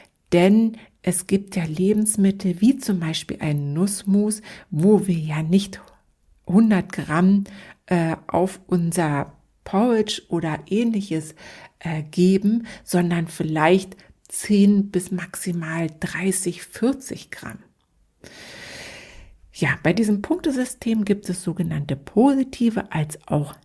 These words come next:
negative Punkte und daraus, ähm, ergibt sich dann der sogenannte Gesamtscore.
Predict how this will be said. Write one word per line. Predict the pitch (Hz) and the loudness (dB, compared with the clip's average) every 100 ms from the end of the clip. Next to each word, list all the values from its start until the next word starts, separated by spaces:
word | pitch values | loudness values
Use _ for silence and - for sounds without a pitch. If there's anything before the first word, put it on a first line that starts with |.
| - | -4
negative | 175 139 139 135 180 - 220 247 | 0 0 0 -2 -6 -4 -4 -4
Punkte | - 247 269 - 285 440 - _ _ _ | -4 -4 -4 -4 -4 -4 -8 _ _ _
und | - 247 370 427 - _ _ _ | 0 2 2 -2 -10 _ _ _
daraus, | 175 220 247 240 247 - - - - _ - | -2 -2 -4 -6 -6 -10 -18 -20 -20 _ 0
ähm, | 175 175 180 - | 0 2 0 -2
ergibt | 180 226 233 - | -2 -2 -4 -6
sich | 233 214 - | -4 -4 -4
dann | - 175 185 196 | -2 0 0 -2
der | - 165 | -4 -4
sogenannte | 156 160 185 160 160 156 151 151 156 - | -2 -4 -2 -4 -4 -4 -4 -6 -8 -4
Gesamtscore. | 156 - 139 131 143 - - - - - | -4 -2 -4 -6 -10 -12 -12 -10 -10 -10